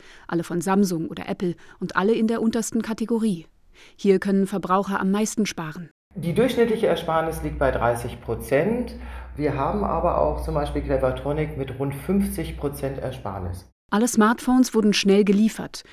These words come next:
Speaker 1: Die meisten kamen im versprochenen Zustand an, stellt Simone Finz fest.
Speaker 2: Überwiegend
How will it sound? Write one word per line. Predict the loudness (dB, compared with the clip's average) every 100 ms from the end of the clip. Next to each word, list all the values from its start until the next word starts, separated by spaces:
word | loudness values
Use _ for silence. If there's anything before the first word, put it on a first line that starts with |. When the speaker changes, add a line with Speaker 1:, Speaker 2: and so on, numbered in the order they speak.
| -18 -2
Speaker 1:
Die | 0
meisten | 0 0 -4
kamen | -2 2 2
im | 2 0
versprochenen | -2 -4 -6 0 2 2
Zustand | 0 -2 2 0 2
an, | 0
stellt | 0 -2 -2
Simone | 2 4 2
Finz | 2 0 0
fest. | -6 -10 -14 -18 _
Speaker 2:
Überwiegend | 2 4 6 4 4 6 4 0